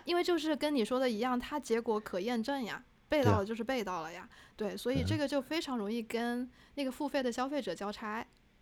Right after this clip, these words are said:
Speaker 2: 啊，
Speaker 1: 对，
Speaker 2: 是，
Speaker 1: 所以会这样设置。
Speaker 2: 是，是。
Speaker 1: 嗯。
Speaker 2: 是，所以就是说，
Speaker 1: 对。
Speaker 2: 你这个单词量是一百就是一百，是五千就是五千，这个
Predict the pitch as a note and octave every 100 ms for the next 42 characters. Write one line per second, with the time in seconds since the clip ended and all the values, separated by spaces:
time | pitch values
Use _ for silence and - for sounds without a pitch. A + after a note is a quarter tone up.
0 | _ _ _ _ - F#2+ F#2 E2+ E2 -
1 | - B3+ A#3+ B3+ A#3+ G3 G3+ G3+ F#3 F3
2 | C3+ - _ - - G3 F3+ E2+ - -
3 | - - - - - G2 F2 E2+ E2 F2
4 | F#2+ G2+ - - F2 B2+ A2 A#2+ A#2 A2+
5 | G2 E2 C#3 B2 D#2+ D#2 F2 F2+ F2+ -
6 | - G2 - - F#2 E2 C2+ - F2 D#2+
7 | - B2 E2 D2+